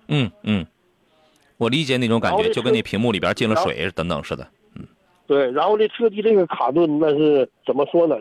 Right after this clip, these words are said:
Speaker 2: 真的是，你像你这个地图，咱就不说，说跟手机比吧，
Speaker 1: 嗯。
Speaker 2: 它这个地图还能给你导航，能导到死胡同里，让
Speaker 1: 嗯。
Speaker 2: 在高速上让你掉头。现在就这个导航，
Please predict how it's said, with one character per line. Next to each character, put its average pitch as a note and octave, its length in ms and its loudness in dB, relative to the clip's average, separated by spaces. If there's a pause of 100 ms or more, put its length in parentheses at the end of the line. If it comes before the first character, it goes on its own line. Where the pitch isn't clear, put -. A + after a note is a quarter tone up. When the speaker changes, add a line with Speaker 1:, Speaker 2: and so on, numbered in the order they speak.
(440)
Speaker 2:
真 B3 180 2
的 A#3 80 2 (140)
是， C#3+ 280 2 (320)
你 D#3+ 200 -2
像 B3 120 4
你 F#3+ 140 -2
这 B3+ 120 2
个 A3+ 100 4
地 A#3+ 180 -4
图， F3 300 0 (140)
咱 F3 120 0
就 A#3 100 2
不 G#3+ 220 0
说， A3+ 100 4
说 G#3+ 120 2
跟 A3+ 180 2
手 C#3+ 180 -2
机 F#3+ 160 0
比 D#3 180 -2
吧， - 200 -12 (120)
Speaker 1:
嗯。 E2+ 180 -6 (160)
Speaker 2:
它 A#3+ 160 -2
这 C4+ 120 2
个 A#3 100 4
地 A#3 160 -8
图 A3 140 -2
还 A#3 240 -2
能 A#3 200 0
给 A#3 120 -14
你 B3 120 -6
导 D3 200 -2
航， F3+ 180 -2
能 A3 100 0
导 D#3+ 200 -2
到 A3 140 2
死 C#3+ 180 -4
胡 C3+ 160 2
同 C#4+ 200 2
里， - 100 -4 (840)
让 A#3 200 4
Speaker 1:
嗯。 G#3 280 0
Speaker 2:
在 B3 160 2
高 B3 220 2
速 C4 140 -2
上 G#3+ 120 2
让 A#3+ 140 -2
你 E3 120 -16
掉 G#3+ 160 0
头。 D3 280 -8 (300)
现 F#3 120 -2
在 F#3+ 80 0
就 F3 100 0
这 F#3+ 100 2
个 F#3 100 0
导 B2 160 -6
航， A#2 300 -8